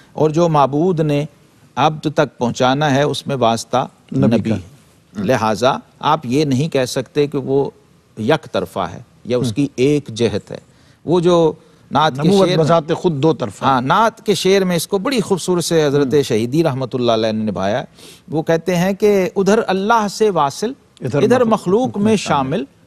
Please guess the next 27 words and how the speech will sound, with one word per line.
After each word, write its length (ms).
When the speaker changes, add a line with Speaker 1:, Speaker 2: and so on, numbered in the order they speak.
Speaker 1:
खवास 500
इस 180
बरज़ख़े 640
कुबरा 480
में 140
है 240
हरफ़े 460
मुशद्दद 680
का। 260
Speaker 2:
हम्म। 260
Speaker 1:
वो 60
कहते 220
हैं 80
जो 100
मोहम्मद 460
की 160
मीम 380
में, 340
दरमियान 440
वाली 300
मीम 300
और 100
उस 140
पे 140
जो 140
शद 360
है, 320